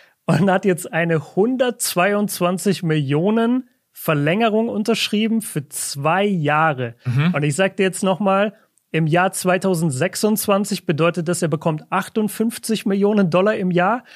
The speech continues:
Speaker 1: und zweitausendsiebenundzwanzig dreiundsechzig Millionen.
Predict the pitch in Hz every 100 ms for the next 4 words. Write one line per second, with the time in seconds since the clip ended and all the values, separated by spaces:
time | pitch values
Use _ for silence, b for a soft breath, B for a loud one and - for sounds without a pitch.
0 | B B 165 147 - 160 190 208 214 185
1 | 175 139 165 196 185 175 170 165 185 -
2 | 170 - - 135 151 190 202 202 143 165
3 | 170 - - 151 - 147 139 135 139 135
4 | 117 117